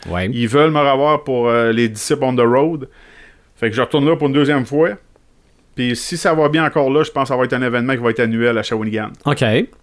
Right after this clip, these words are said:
Speaker 2: que,
Speaker 1: OK.
Speaker 2: euh, le call est lancé à toutes les autres microbrasseries du Québec.
Speaker 1: Ben,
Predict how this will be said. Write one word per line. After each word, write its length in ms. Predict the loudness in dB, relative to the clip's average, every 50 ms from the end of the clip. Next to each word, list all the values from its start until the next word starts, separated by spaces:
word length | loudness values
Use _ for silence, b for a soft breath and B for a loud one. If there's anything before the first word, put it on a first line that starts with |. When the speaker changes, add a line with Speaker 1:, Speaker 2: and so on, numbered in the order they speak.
| _ -6
Speaker 2:
que, 120 | -4 -2 0
Speaker 1:
OK. 60 | 0 0
Speaker 2:
euh, 600 | 2 2 2 2 4 4 2 2 2 2 2 2
le 160 | 2 0 0
call 340 | 0 0 2 2 4 4 4
est 80 | 4 4
lancé 380 | 2 2 0 0 0 2 2
à 120 | 2 2 2
toutes 160 | 0 -2 0
les 160 | 0 2 2
autres 220 | 2 2 2 2
microbrasseries 760 | 0 -2 2 2 2 4 4 4 2 2 0 0 0 0 0 0
du 100 | 0 0
Québec. 360 | 0 2 2 2 0 -2 -4 -4
Speaker 1:
Ben, 320 | -2 0 0 2 0 -2